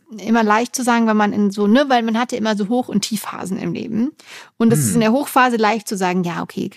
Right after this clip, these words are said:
Speaker 1: interessant, schauen wir uns das doch mal an, mal schauen, was daraus passiert." Manchmal findet man ja die Hoffnung vielleicht erst Jahre später oder den Sinn erst Jahre später, irgendwas, was mal Schlimmes passiert ist, wieder. Und, aber das, die Kunst ist, glaub ich, dann auch, wenn es gerade so gefühlt alles mies läuft,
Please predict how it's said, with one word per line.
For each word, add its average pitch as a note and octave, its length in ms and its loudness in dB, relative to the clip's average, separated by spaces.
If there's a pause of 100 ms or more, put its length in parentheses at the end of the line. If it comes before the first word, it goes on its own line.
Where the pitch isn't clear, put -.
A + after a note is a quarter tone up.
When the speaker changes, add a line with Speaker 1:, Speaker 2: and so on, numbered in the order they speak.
(180)
Speaker 1:
interessant, G3 520 -4
schauen F#3+ 100 -4
wir F#3+ 60 -2
uns G3 100 -4
das - 60 -12
doch G3 100 -2
mal F#3 140 -2
an, A3 100 -2
mal A#3+ 80 -2
schauen, G3 200 -4
was G3 100 -6
daraus G3 260 -8
passiert." C4 380 -6
Manchmal B3+ 540 0
findet C4 300 0
man A3 140 2
ja G#3+ 60 0
die G3+ 140 0
Hoffnung G#3+ 220 -2
vielleicht G3 280 -2
erst - 260 -6
Jahre C4 300 2
später - 380 -6
oder - 100 -4
den F3+ 200 2
Sinn B3+ 220 2
erst - 340 -6
Jahre - 340 -2
später, - 360 -4
irgendwas, F3 260 -6
was - 160 -8
mal F#3+ 120 -6
Schlimmes - 260 -4
passiert F#3 380 -8
ist, - 100 -10
wieder. G#3 240 -4 (640)
Und, A3 560 2 (420)
aber G#3 160 2
das, G#3 300 -4
die G3 240 -6
Kunst E4 400 0
ist, C4 100 -8
glaub A#3 140 2
ich, G#3+ 60 -2
dann - 140 -4
auch, - 180 -6
wenn G#3 160 2
es - 120 -12
gerade G3+ 240 -2
so G3+ 80 -2
gefühlt C4 540 -4
alles - 480 -6 (480)
mies A3+ 340 4
läuft, G3 600 -6